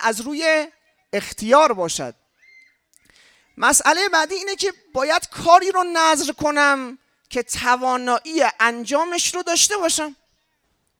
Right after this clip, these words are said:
مقدور باشه. مثلاً طرف نذر می‌کنه که پیاده برم امامزاده کاخ، در صورتی که توانایی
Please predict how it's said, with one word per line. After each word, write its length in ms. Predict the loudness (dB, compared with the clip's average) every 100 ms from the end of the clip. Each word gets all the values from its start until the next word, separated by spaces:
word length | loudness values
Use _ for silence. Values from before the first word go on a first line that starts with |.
| _
مقدور 680 | -2 2 2 2 -2 -2 0
باشه. 480 | 2 2 2 -2 -6 _ _ _ _ _ _ _ _ _ _ _ -2
مثلاً 220 | 2 2
طرف 300 | 4 2 0
نذر 400 | 0 2 2 -2
می‌کنه 320 | -6 -6 -4
که 240 | 0 -2 -2 _ -6
پیاده 380 | 2 4 4
برم 400 | 2 2 0 -2 _ -2
امامزاده 600 | 0 0 0 0 0 0
کاخ، 340 | 0 -2 -2 -16 -20 _ _ _ _ _ _ _
در 180 | 0 2
صورتی 540 | 2 -2 -2 -2 -6
که 180 | -10 -10
توانایی 960 | -4 -2 0 -2 -2 -4 0 2 0